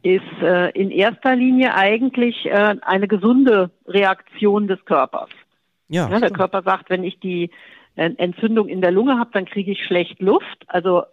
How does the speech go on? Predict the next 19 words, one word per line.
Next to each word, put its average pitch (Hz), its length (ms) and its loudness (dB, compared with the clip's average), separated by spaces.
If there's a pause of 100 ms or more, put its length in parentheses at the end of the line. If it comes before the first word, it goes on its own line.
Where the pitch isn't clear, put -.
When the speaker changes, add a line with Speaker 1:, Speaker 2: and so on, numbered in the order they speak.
(680)
Speaker 1:
da 185 180 0
will 202 120 0
ich 185 140 -8
sie 165 100 -6
weghaben. 226 560 2 (640)
Speaker 2:
Mhm. 127 80 -8
Speaker 1:
Jetzt 139 280 -4
mal, 160 360 4
ähm, 151 400 -4 (140)
locker 165 400 0
übersetzt 160 420 -2 (200)
Speaker 2:
Ja, 175 60 0
Speaker 1:
gesagt. 160 380 0 (220)
Speaker 2:
ja. 151 200 -2 (800)
Speaker 1:
Versucht 208 380 2
entweder 220 480 0
die 196 100 -4
Lungenentzündung 214 760 0
komplett 208 380 -2